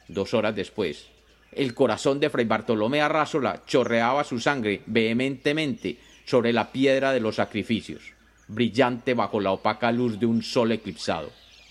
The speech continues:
mientras uno de los indígenas recitaba sin ninguna inflexión de voz, sin prisa, una por una, las infinitas fechas en que se producirían eclipses solares y lunares,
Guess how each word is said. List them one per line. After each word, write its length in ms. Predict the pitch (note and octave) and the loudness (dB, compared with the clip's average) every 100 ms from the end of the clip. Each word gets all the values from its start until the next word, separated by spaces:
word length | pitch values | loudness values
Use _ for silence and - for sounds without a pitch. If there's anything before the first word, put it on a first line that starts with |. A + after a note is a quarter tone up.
| - - - - | -20 -20 -20 -6
mientras 460 | G#2+ G#2 G2+ F#2 - | -4 -2 -2 -4 0
uno 260 | D#3 D3 D3 | 2 4 4
de 40 | |
los 220 | C3 A#2 A#2 | 2 0 0
indígenas 640 | G#2+ D3 B2+ A2+ F2 - - _ | 0 0 0 0 -2 -8 -18 _
recitaba 600 | G2+ A#2 A#2+ A#2 A#2 C3 | -4 -2 0 0 0 0
sin 260 | - B2 A2+ | -2 0 2
ninguna 400 | A2+ A2 C#3 D3 | 2 0 0 0
inflexión 560 | C#3 A#2 - A#2 A2 | -2 -4 -2 -2 0
de 80 | B2+ | 0
voz, 380 | A#2 D2+ - - - - _ _ - | 0 -2 -8 -20 -20 -20 _ _ -14
sin 300 | - G2 F2+ | -6 -6 -2
prisa, 420 | A#2+ A2 - - _ - _ _ _ _ _ | 0 0 -4 -14 _ -20 _ _ _ _ _
una 480 | C#3 C3+ C3 A#2+ B2 - - | 2 2 2 -2 -6 -10 -4
por 180 | F#2 | -2
una, 300 | A2 F#2+ D2+ - _ _ _ _ | 0 -2 -8 -14 _ _ _ _
las 240 | D2+ - A2 | -10 -6 -6
infinitas 720 | F#2+ - G2 B2+ C3 B2 B2 | -6 -6 -2 -2 0 -2 -2
fechas 460 | - B2+ A#2 A#2 B2 | 0 0 0 -2 -2
en 140 | G2+ | -4
que 120 | G#2 | -2
se 140 | G2 F#2+ | -2 -2
producirían 800 | G#2+ G2 F#2+ G#2 G#2 B2 B2 | -2 -4 -4 -2 0 0 0
eclipses 500 | A2 - B2 A#2 A#2 | -4 -2 -4 -2 -6
solares 560 | - G2+ G#2+ A#2 A#2 A2+ | -2 -2 2 0 0 -4
y 60 | G#2+ | -4
lunares, 580 | G2 G2+ E2+ D2 - | -2 -2 -4 -8 -18